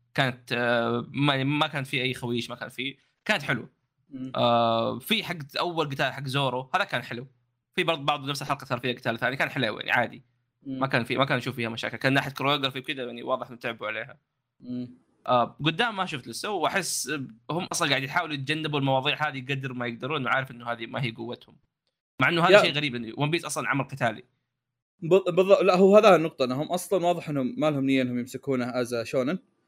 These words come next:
Speaker 2: ف-،
Speaker 1: أيوة، أيوة.
Speaker 2: شو يسمونه ذا؟ آه، هم، هم، هم ناويين يمسكونه as a قتالي،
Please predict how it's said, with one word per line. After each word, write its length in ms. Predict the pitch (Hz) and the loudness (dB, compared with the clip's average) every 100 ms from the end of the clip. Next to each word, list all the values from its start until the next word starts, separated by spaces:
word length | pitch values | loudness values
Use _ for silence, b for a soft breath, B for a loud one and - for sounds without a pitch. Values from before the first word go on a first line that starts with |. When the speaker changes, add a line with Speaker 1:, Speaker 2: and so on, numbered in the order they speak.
| _ _ _ _ | _ _ _ _
Speaker 2:
ف-، 80 | - | 2
Speaker 1:
أيوة، 320 | 135 127 123 | 6 8 8
أيوة. 120 | 123 | 6
Speaker 2:
شو 100 | 123 | 4
يسمونه 420 | 135 - 131 131 123 | -2 -6 -2 0 2
ذا؟ 300 | 131 185 - _ _ _ _ _ _ _ _ _ - | 4 2 0 _ _ _ _ _ _ _ _ _ -10
آه، 920 | 120 117 117 113 113 113 110 107 107 | -4 -2 0 0 0 0 -2 -4 -8
هم، 200 | 131 160 | -4 2
هم، 200 | 170 180 | 4 4
هم 220 | 160 156 151 | 4 4 4
ناويين 240 | 147 151 | 4 4
يمسكونه 560 | 139 131 - 151 139 123 | 2 -2 -4 0 2 2
as 20 | |
a 40 | |
قتالي، 520 | 123 135 135 147 285 | -2 0 2 2 0